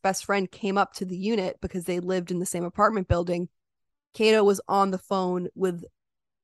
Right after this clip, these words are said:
nine one one dispatchers, and he was complaining that he was struggling to get Rick's body from the bed onto the floor to perform C P R. She said that Cato was not wearing pajamas.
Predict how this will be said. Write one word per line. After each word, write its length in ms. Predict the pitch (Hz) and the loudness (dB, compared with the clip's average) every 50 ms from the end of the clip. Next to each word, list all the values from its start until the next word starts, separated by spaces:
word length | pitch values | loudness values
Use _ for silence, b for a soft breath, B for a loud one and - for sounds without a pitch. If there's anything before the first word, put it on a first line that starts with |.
| _ _ _ | _ _ _
nine 320 | - 185 202 202 190 180 180 | -4 -2 0 0 0 0 0
one 180 | 180 175 175 | 0 0 0
one 340 | 180 180 196 202 196 190 185 - | 2 2 4 4 4 2 0 -2
dispatchers, 880 | 175 - 226 - - - 180 170 170 - - 175 165 165 170 175 - - _ _ _ _ _ _ _ - | -2 -2 -2 -2 -2 -4 -4 -4 -4 -4 -6 -6 -4 -4 -4 -6 -8 -12 _ _ _ _ _ _ _ -6
and 100 | 190 185 | -4 -2
he 120 | 196 185 | -2 0
was 200 | 170 180 175 - | 0 0 0 0
complaining 600 | - 202 180 180 - 202 196 202 196 190 185 180 | -4 -4 -6 -4 -4 -2 0 2 2 2 2 2
that 120 | 180 - | 0 -2
he 120 | - 180 196 | -2 -2 0
was 160 | 180 180 - | 0 0 -2
struggling 600 | - _ - 196 190 185 190 185 185 180 180 180 | -4 _ 0 2 2 2 2 0 -2 -2 -2 -4
to 220 | - - - 180 185 | -6 -8 -10 -10 -8
get 340 | - - 180 180 185 170 _ _ _ _ _ _ _ _ _ _ _ - | -4 0 2 2 2 2 _ _ _ _ _ _ _ _ _ _ _ -18
Rick's 600 | 143 165 170 202 196 190 _ - - - - - _ - - - | -12 -2 0 0 0 0 _ -6 -10 -8 -8 -10 _ -12 -2 4
body 500 | 185 185 196 202 196 196 185 180 175 180 | 6 8 8 8 6 2 -2 -4 -6 -8
from 320 | - - 190 185 185 185 | -6 -4 -2 0 0 0
the 100 | 180 185 | -2 -4
bed 500 | - - 196 202 202 180 180 185 175 170 _ _ _ - | -2 0 2 2 4 2 2 0 -4 -10 _ _ _ -4
onto 280 | 208 196 180 - - | -2 -2 -2 -2 -4
the 100 | 180 180 | -6 -8
floor 400 | 175 _ - 196 196 196 196 180 175 | -8 _ -6 -4 0 0 0 0 -2
to 140 | - - 175 | -6 -12 -12
perform 520 | - 185 170 - - 185 180 175 175 175 | -10 -10 -12 -6 -4 -2 -2 -2 -2 -4
C 240 | 175 - - 180 180 | -6 -8 -8 -10 -10
P 180 | - - 180 | -6 -4 -2
R. 280 | 175 175 165 - - - _ _ _ _ _ _ _ _ _ _ | 0 0 0 -2 -4 -8 _ _ _ _ _ _ _ _ _ _
She 240 | _ - - 208 202 | _ -10 -6 -4 -4
said 460 | 190 - - 196 190 185 185 185 180 - - | -4 -2 0 0 2 2 2 0 -4 -6 -12
that 460 | 180 170 180 180 180 180 175 175 - _ _ _ _ _ _ _ _ _ _ _ _ _ _ _ _ _ | -10 -6 -2 0 0 0 0 -2 -4 _ _ _ _ _ _ _ _ _ _ _ _ _ _ _ _ _
Cato 300 | - - 220 214 214 214 | -6 0 0 2 2 4
was 180 | 208 196 196 180 | 2 2 0 0
not 300 | 185 190 196 202 - - | 0 2 2 2 2 2
wearing 280 | - 190 185 180 185 170 | 0 -2 0 0 -2 -4
pajamas. 800 | - 185 165 180 175 180 180 185 185 - - 190 190 - - | -6 -6 -2 -2 0 0 0 -2 -4 -8 -10 -10 -10 -12 -14